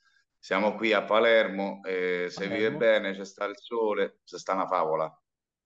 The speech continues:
Speaker 2: C'è sta il sole, però adesso è notte. Qui oggi, per mettersi
Speaker 1: Adesso è notte,
Speaker 2: d'accordo,
Speaker 1: sì.
Speaker 2: per mettersi d'accordo, lui sta na-, quasi, eh, a letto, io sto na a lavorare e quindi, eh, è stata una bella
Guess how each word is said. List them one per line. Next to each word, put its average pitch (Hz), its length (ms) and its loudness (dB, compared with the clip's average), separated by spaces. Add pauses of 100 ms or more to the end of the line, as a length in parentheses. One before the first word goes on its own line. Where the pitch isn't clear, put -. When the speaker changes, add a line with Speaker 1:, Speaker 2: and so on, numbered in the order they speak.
(140)
Speaker 2:
C'è 139 120 -2
sta 170 140 0
il 165 100 -2
sole, 151 240 4
però 135 180 4
adesso 131 300 0
è 123 40 -2
notte. 113 420 -8
Qui 127 260 -2
oggi, 123 480 -2 (180)
per 131 140 -4
mettersi 139 380 2
Speaker 1:
Adesso 139 280 4
è 160 40 4
notte, 151 260 2
Speaker 2:
d'accordo, 139 260 0
Speaker 1:
sì. - 640 -20
Speaker 2:
per 190 140 -4
mettersi 180 360 0
d'accordo, 175 600 4
lui 175 180 2
sta 151 160 0
na-, 147 300 0
quasi, 143 680 -4
eh, 127 680 -6
a 156 140 0
letto, 160 460 4
io 143 280 2
sto 135 140 -4
na 131 160 0
a 131 40 2
lavorare 135 520 2
e 135 100 -12
quindi, 123 400 -6
eh, 127 680 -2
è 147 140 -2
stata 147 360 0
una 151 180 -2
bella 139 800 0